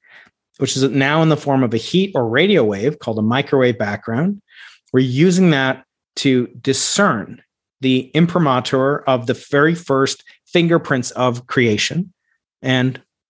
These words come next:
we're hoping to have this deployed in Chile, uh, by the end of twenty twenty-four. And currently, we have a project that we are now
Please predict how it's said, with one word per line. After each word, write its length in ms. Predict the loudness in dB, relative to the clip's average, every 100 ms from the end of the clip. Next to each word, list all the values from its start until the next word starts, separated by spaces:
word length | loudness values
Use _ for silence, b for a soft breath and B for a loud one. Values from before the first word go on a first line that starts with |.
| -4
we're 280 | 0 2 2
hoping 380 | 2 0 2 0
to 360 | 2 2 2 0
have 260 | -2 -2
this 360 | -2 -2 -4 -10
deployed 500 | -10 -2 0 2 2
in 120 | -2
Chile, 520 | 0 0 2 0 -2 B B B B B _
uh, 320 | -2 0 0 -2
by 240 | 0 2
the 160 | 0 0
end 280 | 0 -2
of 380 | 0 0 0 -2
twenty 300 | -6 -4 -4
twenty-four. 920 | -4 -2 -2 -2 0 2 2 2 -2 b b b _
And 480 | -2 0 0 -2 -4
currently, 720 | -4 -2 0 0 2 0 -4 _ _
we 420 | -2 2 2 2
have 320 | -2 -2 -2 -2
a 80 |
project 560 | -2 0 0 0 -2 -2
that 140 | -4
we 340 | 0 0 0 -6 B B -8
are 160 | -2 0
now 340 | 0 -4 -6